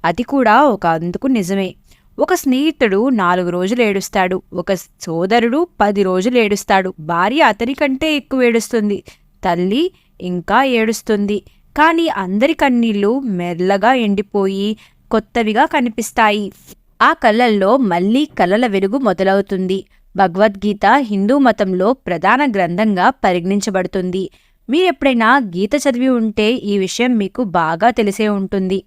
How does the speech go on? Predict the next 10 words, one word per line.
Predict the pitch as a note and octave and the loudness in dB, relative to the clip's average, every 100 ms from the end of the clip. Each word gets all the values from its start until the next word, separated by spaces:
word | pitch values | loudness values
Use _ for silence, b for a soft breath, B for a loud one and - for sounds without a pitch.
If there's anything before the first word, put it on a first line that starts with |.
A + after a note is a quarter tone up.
| - | -12
గీత | D#3+ G3 A3 B3+ | -10 -4 -2 0
మాటలను | G#3 F#3 G3+ A#3 G3 G#3+ | 2 2 0 0 0 -2
సామాన్యుడు | C#4+ A3+ F3+ G#3 B3+ A#3 F#3 G3 C4+ | -2 -2 0 2 2 2 2 0 0
ఎవ్వరూ | G3 F3 D#3 F#3 B3 | 0 -2 -2 -2 0
రాయలేరు. | B3+ F#3 F3 G#3 G3 F#3+ G3 - _ _ _ _ | 0 0 2 2 2 0 -2 -6 _ _ _ _
శ్రీకృష్ణుడు, | - G3 G#3 A#3 A3 G#3+ G3+ G3 A#3+ C#4 b - | -6 -2 -2 -2 -2 0 0 2 0 -4 b -2
అర్జునుడు | F#3 E3+ B3 C4+ C4+ | 0 0 -2 0 0
ఉన్నప్పుడు | C4 F#3 F#3+ G#3 - F#3+ A3 C#4 - | 0 0 0 -2 -2 -2 0 -2 0
పాండవులు | F3 F#3+ B3+ D4 C#4 | 0 2 2 2 2
ఉన్నారని, | A#3+ F3+ F#3 G#3 G#3+ G3+ G3+ A3+ | 0 0 0 2 2 0 -2 -2